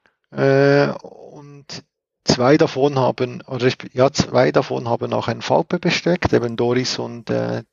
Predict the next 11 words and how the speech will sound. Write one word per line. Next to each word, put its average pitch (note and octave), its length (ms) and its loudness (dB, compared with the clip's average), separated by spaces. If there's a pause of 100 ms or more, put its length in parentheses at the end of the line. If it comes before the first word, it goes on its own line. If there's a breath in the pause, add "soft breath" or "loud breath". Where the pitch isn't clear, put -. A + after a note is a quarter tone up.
die - 60 -20
Kollegin, D3+ 560 2 (420 loud breath)
die - 60 0
V B2+ 160 0
P B2+ 160 -2
zwei. C3+ 460 2 (500 loud breath)
Und B2 220 -6
dann B2+ 220 0
war A#2+ 160 6
noch, A#2+ 360 -4
äh, A#2 340 2